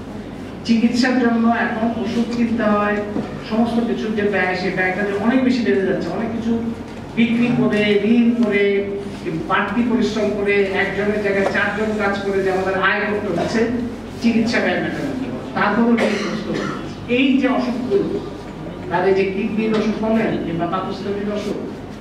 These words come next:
ক্যান্সার, কিন্তু সহজে মস্তিষ্কে নিউরো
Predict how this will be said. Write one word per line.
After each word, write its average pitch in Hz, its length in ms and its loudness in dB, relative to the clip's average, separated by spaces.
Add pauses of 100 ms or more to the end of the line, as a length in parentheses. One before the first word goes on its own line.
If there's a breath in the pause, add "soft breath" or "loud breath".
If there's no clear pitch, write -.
(100)
ক্যান্সার, 196 500 0 (520)
কিন্তু 170 200 -4 (120)
সহজে 190 380 -2 (180)
মস্তিষ্কে 196 520 -4 (100)
নিউরো 196 280 4